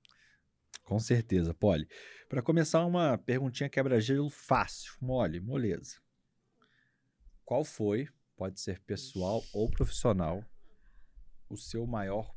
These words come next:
Speaker 1: ponto de inflexão na vida?
Speaker 2: Hum, nossa, gente. Meu maior, eu acho que foi a transição. A transição minha como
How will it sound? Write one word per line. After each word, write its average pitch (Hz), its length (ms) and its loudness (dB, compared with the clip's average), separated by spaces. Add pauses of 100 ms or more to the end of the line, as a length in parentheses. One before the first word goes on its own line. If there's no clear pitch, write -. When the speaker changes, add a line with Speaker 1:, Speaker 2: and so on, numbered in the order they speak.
(160)
Speaker 1:
ponto 117 360 -4
de 113 120 -6
inflexão 98 600 -8
na 87 120 -6
vida? 76 300 -14 (1000)
Speaker 2:
Hum, 220 540 -2
nossa, 202 440 -6
gente. 285 720 -12 (1160)
Meu 170 140 -12
maior, 156 300 -8 (920)
eu 220 180 0
acho 208 200 2
que 240 100 -8
foi 233 140 -4
a 220 120 -2
transição. 220 600 -4 (760)
A 160 80 -8
transição 175 600 -6
minha 180 540 -4 (1080)
como 170 1040 -4